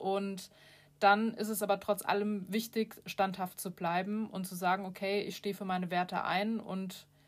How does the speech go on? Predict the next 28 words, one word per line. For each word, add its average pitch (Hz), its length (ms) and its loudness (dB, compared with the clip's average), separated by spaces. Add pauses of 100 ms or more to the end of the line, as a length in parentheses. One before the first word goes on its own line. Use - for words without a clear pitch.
(160)
diese 214 240 2
Aufgabe 185 760 2 (140)
erfülle 185 400 0
ich 180 200 -6
nicht.“ 285 340 -4
Oder, 240 420 4
so 208 100 -4
wie 196 60 -2
der 180 100 2
Andreas 208 420 0
das 226 160 -4
irgendwann 202 360 2
gesagt 190 420 0
hat, 196 240 0
„Okay, 190 400 -2 (280)
ich, - 260 -8
äh, 180 300 -2 (460)
quittiere 196 680 0
komplett 208 340 2
den 208 140 0
Dienst 208 420 -4
und 180 240 -2
suche 190 300 -6
mir 170 140 -2
was 165 160 -2
anderes.“ 151 600 -8 (720)
Und 185 640 0 (920)
ja, 180 260 4